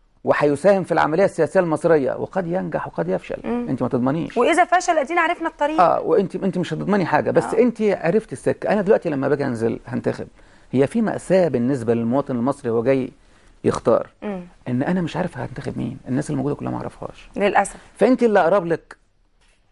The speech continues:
Speaker 1: إنك لو قلتي بقى أي، أي حد حي-، حي-، حي-، حي-، هيقول لك في ودنك إن ده تيار إسلامي، ففي ناس كتيرة جدًا بتتجه ناحية، لأن ده الدين.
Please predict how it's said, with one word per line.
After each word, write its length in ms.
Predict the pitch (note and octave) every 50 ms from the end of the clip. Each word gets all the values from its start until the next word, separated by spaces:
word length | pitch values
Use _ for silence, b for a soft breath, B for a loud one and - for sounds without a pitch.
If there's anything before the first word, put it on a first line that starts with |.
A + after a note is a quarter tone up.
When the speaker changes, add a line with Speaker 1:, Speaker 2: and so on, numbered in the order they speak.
| _ _ _ _ _ _ -
Speaker 1:
إنك 180 | D#3 F3 E3+ - -
لو 140 | D#3+ D3+
قلتي 260 | - G#3 G#3+ - - E3+
بقى 340 | E3 - - E3+ - - - _ _ _ _ _ _ _ _ _ _
أي، 560 | - C4 C4+ A#3 G3+ F#3 E3+ E3 D#3 D3+ D#3+ - - -
أي 340 | C4 C#4 A#3+ G#3 F#3+ F3+ D#3+
حد 380 | - - G#3+ G3 D#3 C3 C3
حي-، 520 | C#3 - C#3+ C#3 C#3 C3+ C3+ C3 B2 A2 - - - - - - G2+ - - - F2+ - - -
حي-، 240 | - - C#3+ C#3+ -
حي-، 0 |
حي-، 340 | - - C#3+ C#3 - - -
هيقول 260 | D3 D3 - F#3+ F3+
لك 120 | D#3+ C#3+ -
في 80 | -
ودنك 400 | D3+ E3+ D#3+ C#3 C#3 C3 B2 -
إن 220 | C3+ C3+ C3+ C3+ C3
ده 440 | C3+ D#3 E2+ E2 D#2+ D#2 - - - - _ _
تيار 360 | - C3 C#3 D#3 E3+ E3 -
إسلامي، 440 | - - - F3+ G3 G3 G#3+ G#3 G3+ b b b b b b b b b b _
ففي 260 | - A2+ - D3+ D#3+
ناس 200 | D#3+ E3+ - -
كتيرة 340 | - A#2+ - F3 F3+ E3+ C#3
جدًا 360 | C3 E3+ D#3+ C#3 D#3 D3 C3
بتتجه 460 | A#2+ - B2 A#2 - D#3+ D#3 D3+ C#3
ناحية، 300 | C3 D#3+ - - D#3 C#3+ -
لأن 240 | - - B2 B2 B2
ده 80 | B2 C3+
الدين. 340 | B2+ A2+ - - A#2+ A#2